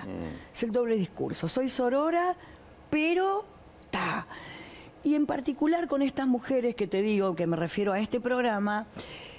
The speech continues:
Speaker 2: me duele porque muchas de ellas pasan o estuvieron o pasaron por lo mismo, por las mismas situaciones o parecidas o similares a las que estoy pasando hoy yo.
Speaker 1: Mm.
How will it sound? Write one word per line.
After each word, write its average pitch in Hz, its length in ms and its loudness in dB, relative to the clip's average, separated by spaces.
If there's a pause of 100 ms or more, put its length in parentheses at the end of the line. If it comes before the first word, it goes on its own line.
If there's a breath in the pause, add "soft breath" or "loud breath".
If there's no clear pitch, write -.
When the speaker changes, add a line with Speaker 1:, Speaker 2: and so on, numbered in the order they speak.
(140 loud breath)
Speaker 2:
me 294 160 4
duele 370 260 2
porque 254 300 -2
muchas 320 380 2
de 247 100 4
ellas 311 260 0
pasan 277 520 0 (260)
o 208 100 -2
estuvieron 262 680 0
o 202 120 -2
pasaron 190 640 0
por 170 180 -2
lo 170 120 2
mismo, 180 380 4
por 175 180 -2
las 165 100 2
mismas 180 300 2
situaciones 208 540 0
o 185 60 0
parecidas 185 520 0
o 220 80 2
similares 247 560 2 (420 loud breath)
a 175 120 -2
las 180 120 0
que 185 80 -2
estoy 214 160 -2
pasando 196 440 2
hoy 165 100 4
yo. 147 300 0
Speaker 1:
Mm. - 580 -10